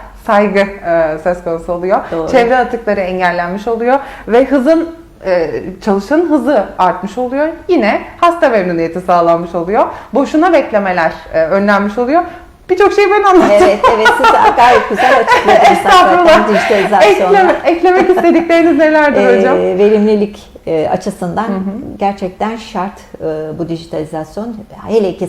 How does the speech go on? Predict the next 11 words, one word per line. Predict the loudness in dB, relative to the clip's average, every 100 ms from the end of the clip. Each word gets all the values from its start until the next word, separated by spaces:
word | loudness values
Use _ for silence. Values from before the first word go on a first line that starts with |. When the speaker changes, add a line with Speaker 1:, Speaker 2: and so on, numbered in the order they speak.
| -8
Speaker 2:
sağlıkta | -6 -6 -6 -10 -14
şart. | -8 -4 -4 -6 -12 -20 -20 -20 -8
Speaker 1:
Evet. | -6 -2
Speaker 2:
E, |
bu | -2
anlamda | -2 -4 -4 -2 -2 -4
hakikaten | -8 -8 -8 -8 -8
güzel | -6 -6 -6
çalışmalarımız | -8 -10 -8 -6 -6 -6 -4
yürüyor. | -4 -2 -2 -4 -8 -14
Birçoğu | -10 -4 -2 -2 -4